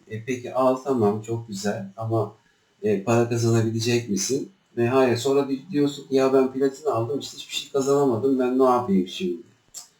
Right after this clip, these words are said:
Hayır, öyle değil, işte bilgi sahibi olmak gerekiyor. Yani bir şeye yatırım yaptığınız zaman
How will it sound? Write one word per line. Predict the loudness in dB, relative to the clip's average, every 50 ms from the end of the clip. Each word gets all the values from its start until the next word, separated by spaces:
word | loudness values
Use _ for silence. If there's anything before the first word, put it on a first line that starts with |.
| _ _ _ _ _ _
Hayır, | -2 2 2 4
öyle | 6 6 6 6 4 4
değil, | 4 2 2
işte | 0 -2 -2 -2 -2
bilgi | 0 -2 -2 -2
sahibi | 0 2 4 4 4 4 4 2
olmak | 2 0 -2 -4 -8 -12 -14 _ -10
gerekiyor. | -8 -6 -6 -8 -6 -4 -2 -2
Yani | 0 0 0 0 0
bir | 0 -2 -4 -4 -6 -8
şeye | -6 -4 -4 -2 -2 -2
yatırım | -4 -6 -6 -6 -6 -6 -4 -2
yaptığınız | -2 -2 -2 -4 -6 -10 -8 -8 -8 -10 -8
zaman | -6 -4 -4 -4 -4 -6 -8